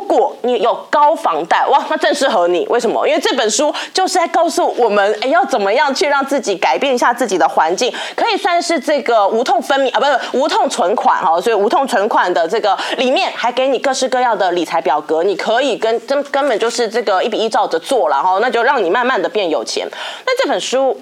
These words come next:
真的太迷人了，它里面呢，小说呢是一个二十七岁的一个叫做柔一的女主角。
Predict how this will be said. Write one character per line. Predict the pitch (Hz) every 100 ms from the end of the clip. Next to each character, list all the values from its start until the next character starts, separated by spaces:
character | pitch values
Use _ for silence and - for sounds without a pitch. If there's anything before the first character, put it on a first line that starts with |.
| -
真 | 254
的 | 247
太 | 247 233
迷 | 156
人 | 151 95
了， | 98 78 -
它 | 349
里 | 339 202
面 | 240 196
呢， | 180
小 | 180
说 | 147 220 220
呢 | 202 170 - -
是 | - -
一 | 220
个 | - 196 -
二 | 427 330
十 | - 220
七 | - 269
岁 | 262 311 226
的 | 180 151
一 | 147
个 | 175 165
叫 | 220 208
做 | 202 180 160 -
柔 | 190 190 208
一 | 214 294
的 | 254 185 185
女 | 156
主 | - 165
角。 | 180 160